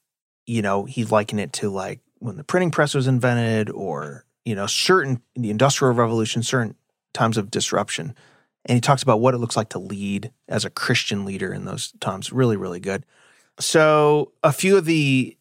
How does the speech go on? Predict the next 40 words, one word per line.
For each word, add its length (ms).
audiobooks 500
that 100
I've 100
enjoyed 600
over 160
the 100
last 420
year 220
or 40
so, 420
uh, 260
I 220
listened 460
to 580
Clarence 400
Thomas's 520
autobiography, 840
which 200
is 240
read 240
by 220
him. 440
Fantastic. 840
Really 220
get 180
a 60
glimpse 380
of 100
his 180
life 400
and 240
growing 320
up 180
years 280
and 140
really 240
a 160
amazing 300
American 380
story. 560